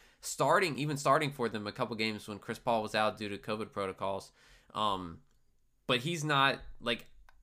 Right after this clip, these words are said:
he's not what I think they need coming off the bench. I think they need a spark plug scorer coming off the bench, like a Jordan Clarkson type, a, uh,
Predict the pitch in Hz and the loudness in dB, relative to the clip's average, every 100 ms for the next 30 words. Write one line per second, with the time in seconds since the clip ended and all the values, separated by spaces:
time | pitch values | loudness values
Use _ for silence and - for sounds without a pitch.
0 | _ 131 151 160 160 143 143 117 120 123 | _ -4 -4 -2 2 4 4 2 0 0
1 | - 110 120 127 - 120 113 113 107 101 | -2 0 2 2 -2 -6 -2 -2 -2 -6
2 | 101 101 101 101 _ _ _ - 127 117 | -8 -8 -10 -14 _ _ _ -4 -2 2
3 | 107 - 98 - - 98 - 107 117 143 | 2 0 -8 -4 -2 0 0 -2 0 -2
4 | 131 123 117 110 101 - - 110 - - | 0 0 0 -2 -4 -8 0 0 0 -6
5 | 110 104 - - 107 98 95 90 - 101 | -4 -4 -8 -6 -4 -2 -4 -6 -8 -8
6 | 98 95 92 - 95 92 90 - 101 98 | -6 -6 -6 -8 -8 -8 -8 -8 -6 -4
7 | 101 117 110 110 107 - 110 - - 98 | -6 -4 -2 -4 -6 -2 -2 -2 -8 -8
8 | - 87 - - - 95 92 - - - | -8 -10 -10 -12 -10 -8 -10 -18 -20 -20
9 | - - 90 | -20 -4 0